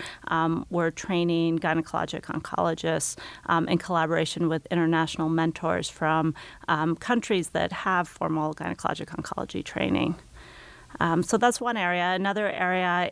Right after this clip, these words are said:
is, um, doing research in collaboration with Rice University here, uh, um, in Houston, along with Doctor Rebecca Richards Cordum,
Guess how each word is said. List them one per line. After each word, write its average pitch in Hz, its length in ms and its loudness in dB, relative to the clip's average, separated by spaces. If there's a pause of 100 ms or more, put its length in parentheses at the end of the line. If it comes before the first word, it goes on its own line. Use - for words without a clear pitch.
is, 180 400 0
um, 175 280 2
doing 190 340 0
research 175 760 0
in 170 120 0
collaboration 175 460 0
with 165 120 0
Rice 180 340 0
University 175 640 0
here, 170 540 2 (120)
uh, 165 340 2 (400)
um, 165 260 2
in 170 160 0
Houston, 170 720 0
along 170 280 2
with 170 120 0
Doctor 170 360 -2
Rebecca 170 380 -2
Richards 165 400 -4
Cordum, 165 560 0